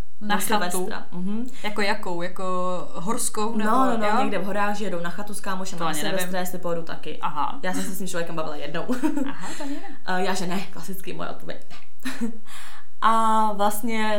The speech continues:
Speaker 2: s-, byl takový jeden den, kdy jsem byla s kamarádkou na víně a nevím, nějak jsme se trošku přiopili <laughs> a zrovna jsem ještě nějak měla konverzaci, eh, se svým bývalým. Něco se vyhrotilo, já, já už nevím.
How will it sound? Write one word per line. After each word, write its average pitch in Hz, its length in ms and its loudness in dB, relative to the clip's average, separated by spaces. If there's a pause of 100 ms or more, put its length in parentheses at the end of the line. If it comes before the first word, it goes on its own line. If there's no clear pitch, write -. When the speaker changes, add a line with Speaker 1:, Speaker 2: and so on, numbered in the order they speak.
Speaker 2:
s-, - 220 0
byl 214 120 0
takový 226 220 0
jeden 175 240 0
den, 285 300 0
kdy 202 200 0
jsem 196 260 0
byla 175 180 0
s 175 60 0
kamarádkou 185 420 -2
na 185 100 0
víně 269 340 0 (580)
a 190 540 0
nevím, 196 560 0
nějak 175 220 0
jsme - 120 0
se - 100 0
trošku - 240 0
přiopili 294 600 0 (320)
<laughs> - 340 0
a 208 120 2
zrovna 208 420 0
jsem 196 180 0
ještě 190 300 0
nějak 180 260 0
měla 170 200 0
konverzaci, 165 800 0
eh, 160 180 -2
se 165 120 -2
svým 165 200 0
bývalým. 190 360 0 (840)
Něco 190 260 0
se 170 140 0
vyhrotilo, 180 560 0
já, 175 320 0
já - 120 0
už - 180 0
nevím. 87 280 0